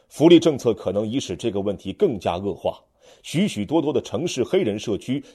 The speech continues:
缺乏基本服务，供儿童玩耍的公园、执行巡逻任务的警察、定期收垃圾的服务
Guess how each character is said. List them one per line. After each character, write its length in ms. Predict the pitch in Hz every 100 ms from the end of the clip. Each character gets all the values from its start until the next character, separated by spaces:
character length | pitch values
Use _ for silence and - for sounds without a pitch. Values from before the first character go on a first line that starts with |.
| -
缺 180 | 151
乏 180 | 151 98
基 240 | 117 175 190
本 200 | - -
服 240 | - 87
务， 100 | 117 _ _ _
供 160 | 151 165
儿 160 | 120
童 160 | 165 104
玩 180 | 101 151
耍 200 | - 80
的 60 | 87
公 180 | 127
园、 260 | 104 85 90 _ _ _
执 240 | - 185
行 180 | - 139
巡 240 | - 143
逻 100 | 175
任 160 | 139 180
务 120 | 120
的 80 | 92
警 200 | - 82
察、 320 | 71 82 101 _ _
定 220 | - 165 113
期 180 | 143
收 160 | 156 156
垃 240 | 156 160
圾 140 | 156 165
的 80 | 117
服 260 | - 98
务 100 | 135